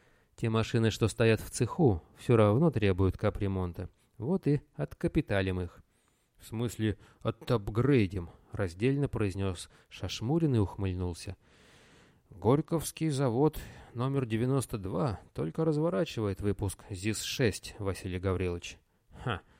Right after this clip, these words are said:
только? Да это победа, товарищи! Неужели вы не понимаете?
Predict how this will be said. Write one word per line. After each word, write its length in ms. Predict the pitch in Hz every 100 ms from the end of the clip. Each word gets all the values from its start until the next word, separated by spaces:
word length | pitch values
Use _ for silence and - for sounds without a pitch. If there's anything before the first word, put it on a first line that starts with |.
| _ _ _
только? 500 | - 165 110 - - - _ _ _ _
Да 260 | 107 87 98
это 220 | 104 120
победа, 540 | 156 170 185 214 120
товарищи! 640 | 90 117 175 165 98 - 95
Неужели 460 | 90 95 147 226
вы 160 | 185 135
не 160 | 113 101
понимаете? 720 | 107 98 92 87 85 - -